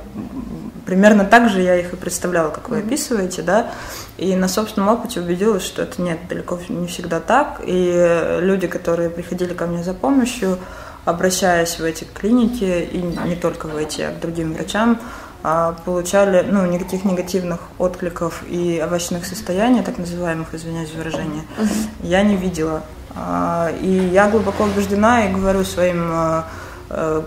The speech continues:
Speaker 1: клиентам, да, которые приходят ко мне, о том, что все-таки медицина сейчас отличается от, э, так называемого советского периода, и медикаменты уже не настолько, как сказать, э, ну, отрубают, что ли, возможности психики.
Speaker 2: Мгм.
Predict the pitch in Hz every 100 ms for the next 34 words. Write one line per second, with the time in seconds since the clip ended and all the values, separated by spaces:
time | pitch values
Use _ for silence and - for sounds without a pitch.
0 | - 180 170 175 175 165 160 185 185 175
1 | 170 170 170 202 240 233 190 180 175 175
2 | 185 185 - 175 170 190 190 190 170 165
3 | 160 - 202 190 175 170 - - - 180
4 | 208 226 226 180 170 180 170 156 151 -
5 | 151 156 - - - 175 170 - 160 -
6 | 190 165 160 165 160 185 226 285 208 185
7 | 175 - 185 180 180 185 185 196 262 262
8 | 202 185 - 180 180 208 202 196 - -
9 | - 190 190 185 - 202 202 180 165 160
10 | 160 - 160 160 156 - 165 156 151 147
11 | 143 147 - - - - - 156 165 139
12 | - - - - 180 175 170 160 - 160
13 | 156 160 160 151 151 - - 247 262 226
14 | 175 156 - 220 220